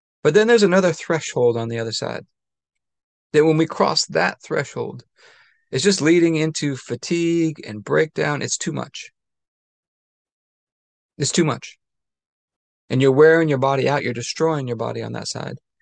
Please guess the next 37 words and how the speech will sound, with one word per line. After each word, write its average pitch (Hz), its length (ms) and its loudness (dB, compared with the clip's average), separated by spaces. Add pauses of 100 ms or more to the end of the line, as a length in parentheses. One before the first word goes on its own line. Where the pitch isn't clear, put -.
(280)
And 147 80 0
that's 180 120 2
where 165 120 4
we're, 131 240 2 (240)
we're 131 160 0
efforting, 123 600 -2
we're 120 120 -6
striving. 143 600 -4
It's 113 140 -8
learning 214 300 -2
to 160 100 -10
get 170 160 -6
into 170 200 -8
this 151 180 -6
middle 143 300 -4
zone. 117 200 -8
That's 147 200 -12
where 180 80 -4
all 170 140 -4
the 147 100 -4
results 127 460 -6
are, - 200 -12 (1400)
in 151 160 -2
between 160 380 0
those 143 220 -2
two 139 160 -6
thresholds. 131 760 -8 (840)
Now, 156 60 4
you 175 120 4
could 180 140 -2
say 180 220 2
the 160 100 2
same 185 340 0
thing 170 240 -4
for 151 140 -8
your 143 120 -4
nutrition. 135 480 -8